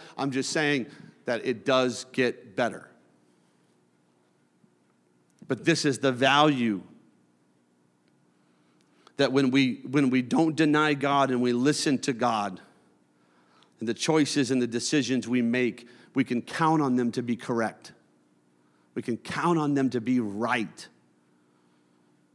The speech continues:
Amen. An unclean conscience limits the light of truth in our lives. That dirty window.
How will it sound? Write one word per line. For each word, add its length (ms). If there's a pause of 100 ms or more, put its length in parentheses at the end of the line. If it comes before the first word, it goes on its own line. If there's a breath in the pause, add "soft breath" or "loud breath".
(1120)
Amen. 500 (760)
An 180
unclean 720
conscience 640
limits 540
the 120
light 300
of 140
truth 280
in 80
our 160
lives. 540 (440 soft breath)
That 260
dirty 320
window. 500